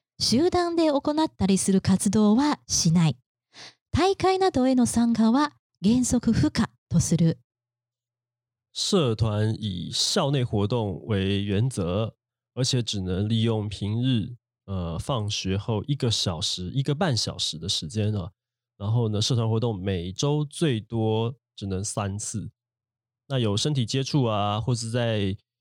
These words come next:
Speaker 2: 局限的空间里面进行的团体活动呢，都通通都要避免，不能再，不能再进行了。大型活动和比赛，原则上呢，都是禁止的，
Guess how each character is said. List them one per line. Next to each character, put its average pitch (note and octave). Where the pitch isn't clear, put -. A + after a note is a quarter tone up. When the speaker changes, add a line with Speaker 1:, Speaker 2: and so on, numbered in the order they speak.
Speaker 2:
局 B2+
限 C3+
的 G#2
空 B2+
间 C3
里 A2+
面 G#2+
进 A2
行 G2+
的 G2
团 G2+
体 G2+
活 F#2+
动 G2+
呢， F#2
都 G2+
通 A#2
通 A#2+
都 A#2
要 A#2
避 A#2
免， F2
不 G#2+
能 G2
再， F2
不 -
能 G2+
再 G2
进 G2
行 E2+
了。 F#2
大 C#3
型 A2+
活 G#2+
动 A#2
和 A2
比 -
赛， -
原 A#2
则 B2
上 B2
呢， G#2+
都 A2
是 A2
禁 A2
止 -
的， B2